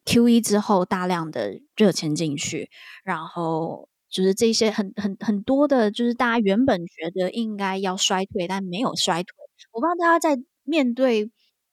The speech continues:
目前的这种经济的，呃，或者金融的这种发展，我觉得是不是大家因为觉得很虚，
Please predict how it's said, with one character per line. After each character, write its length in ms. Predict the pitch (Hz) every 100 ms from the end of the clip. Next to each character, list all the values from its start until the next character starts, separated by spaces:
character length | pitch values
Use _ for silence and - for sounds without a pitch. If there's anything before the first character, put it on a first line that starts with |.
| _ _ -
目 260 | 277 294
前 300 | 220 - 185
的 160 | 180 185
这 140 | 202
种 160 | 202 165
经 260 | 214 214 208
济 240 | 226 196
的， 420 | - 135 120 175 _ _ _ _ _ _ -
呃， 200 | 180 170
或 120 | 180 233
者 100 | 233
金 320 | 226 247 247
融 260 | 185 175
的 100 | 185
这 100 | 185
种 120 | 208 175
发 260 | 196 185
展， 160 | 180 165
我 60 | 190
觉 80 |
得 80 | 277
是 100 | 311
不 40 | 311
是 40 |
大 220 | 285 262
家 40 | 262
因 160 | 269
为 120 | 277 240
觉 140 | 175
得 80 | 185
很 180 | 165 -
虚， 440 | - - 185 190